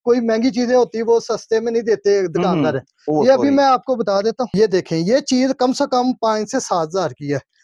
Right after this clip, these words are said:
Speaker 1: ये
Speaker 2: अच्छा।
Speaker 1: चीज, ये अंदर बाइल से टोटल इसकी
Speaker 2: हम्म।
Speaker 1: पॉकेट वगैरह चेक कर लें, मैं चेक करवाता हूँ।
Speaker 2: वैसे
Speaker 1: ये आप
Speaker 2: माइंड ना
Speaker 1: चेक कर
Speaker 2: कीजिएगा, अंदाजा तो वैसे मैं लगाता होता हूँ हर वीडियो में। ये हम, अ, अ, ये वाटरप्रूफ भी मुझे लग रही है।
Speaker 1: जी, जी,
Speaker 2: इस,
Speaker 1: जी।
Speaker 2: इस,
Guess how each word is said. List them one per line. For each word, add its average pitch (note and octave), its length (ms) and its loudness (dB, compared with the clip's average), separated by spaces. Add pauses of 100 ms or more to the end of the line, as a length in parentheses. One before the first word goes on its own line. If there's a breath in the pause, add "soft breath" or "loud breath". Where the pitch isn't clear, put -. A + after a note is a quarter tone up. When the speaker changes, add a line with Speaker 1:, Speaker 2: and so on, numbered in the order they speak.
(140)
Speaker 1:
ये G3+ 80 4
Speaker 2:
अच्छा। E3+ 180 2
Speaker 1:
चीज, C#3 240 -4 (520)
ये A3+ 100 4
अंदर A#3+ 400 0
बाइल A#3 280 0
से B3 240 0
टोटल A#3 480 0
इसकी A#3 420 -2
Speaker 2:
हम्म। C#3+ 140 -6
Speaker 1:
पॉकेट A3+ 260 -2
वगैरह A#3 300 2
चेक G#3+ 280 -4
कर G#3 120 -2
लें, G#3 300 -4 (420)
मैं A3 80 2
चेक G#3 260 -2
करवाता F3+ 340 -2
हूँ। D#3 100 -6 (600)
Speaker 2:
वैसे F#3 120 2
Speaker 1:
ये A3+ 60 4
आप D3 100 2
Speaker 2:
माइंड D3+ 180 -2
ना A3+ 60 0
Speaker 1:
चेक E3 140 -6
कर - 60 0
Speaker 2:
कीजिएगा, E3+ 360 -2
अंदाजा D3 420 -2
तो D#3 80 -12
वैसे D3+ 200 -4
मैं D#3+ 100 -4
लगाता B2 320 -2
होता D3 160 -2
हूँ D3 160 -2
हर D3+ 80 -2
वीडियो C#3+ 320 -2
में। D#3+ 200 -2 (360 soft breath)
ये C#3 300 -2
हम, D3+ 440 -2
अ, - 40 -6 (220)
अ, C3+ 60 2 (340)
ये C#3 300 -2
वाटरप्रूफ C#3+ 540 -2
भी C3+ 80 0
मुझे A2+ 180 0
लग F2+ 200 -2
रही E2 160 -8
है। D2+ 120 -10 (400)
Speaker 1:
जी, F#3 200 0
जी, D3 140 -2
Speaker 2:
इस, C#3 60 -2
Speaker 1:
जी। C#3 200 -2
Speaker 2:
इस, E3+ 160 -4